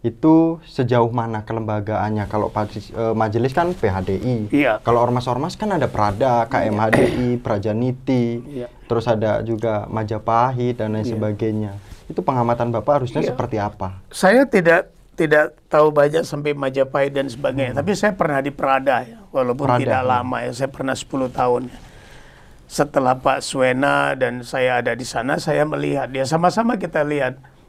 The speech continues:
Speaker 2: Saya mau bertanya balik, apakah Prada sampai sekarang sudah punya gedung sendiri sebagai sekretariat?
Speaker 1: Belum ada.
Speaker 2: Keberadaan Prada kan cukup lama, kenapa nggak ada?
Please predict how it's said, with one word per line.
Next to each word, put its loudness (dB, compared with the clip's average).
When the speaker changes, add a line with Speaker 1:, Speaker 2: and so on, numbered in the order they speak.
Speaker 2:
Saya 6
mau 6
bertanya 2
balik, 2
apakah 0
Prada 2
sampai -4
sekarang -2
sudah -2
punya -2
gedung -2
sendiri -2
sebagai -2
sekretariat? 0
Speaker 1:
Belum -2
ada. -8
Speaker 2:
Keberadaan 4
Prada 2
kan -2
cukup -8
lama, -4
kenapa -2
nggak -2
ada? -8